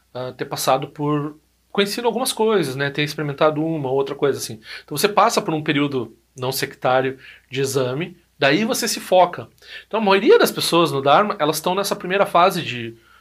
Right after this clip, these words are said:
abelhinha, né? De ver o que, que, qual, qual flor que elas vão, né, realmente, né? <laughs> Então elas vão de flor em flor e tal, vão vendo o que, que elas querem, ok? Mas daí, algumas pessoas, elas nunca se fixam em nada, e daí elas andam em círculo. Quem anda em círculo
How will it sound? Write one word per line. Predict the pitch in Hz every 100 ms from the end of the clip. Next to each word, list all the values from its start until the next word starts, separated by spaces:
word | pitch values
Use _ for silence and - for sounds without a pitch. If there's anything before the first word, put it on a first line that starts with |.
| _ _
abelhinha, | 120 117 135 147 226 170
né? | 135 147
De | 147
ver | 123 151
o | 151
que, | 151
que, | 147 135 - _ _
qual, | - 135
qual | - 160
flor | - 147
que | 151
elas | 139 139
vão, | 135 135 135 - -
né, | 131 135
realmente, | 135 131 127 131 135 - _ - - - -
né? | 123 127 - 240 -
<laughs> | - - - -
Então | 160 160 170
elas | 175 147
vão | 151 170
de | 175
flor | - 170
em | 185
flor | 175 170 208 196
e | 151
tal, | 156 165 180 170
vão | 151 156
vendo | 175 175
o |
que, | 180
que | 175
elas | 185 190 -
querem, | 180 131 120 110 _
ok? | - 139 135 - - - - _
Mas | 156 151 156
daí, | 180 247
algumas | 277 156 247 -
pessoas, | 180 - 208
elas | 226 196
nunca | 208 220 370 427 220 180
se | -
fixam | 170 185 175 170
em | 147
nada, | 135 160 196
e |
daí | 143
elas | 143 170
andam | 160 196
em |
círculo. | 196 - 196 - 131
Quem | 135
anda | 139 170
em |
círculo | 170 175 170 - 208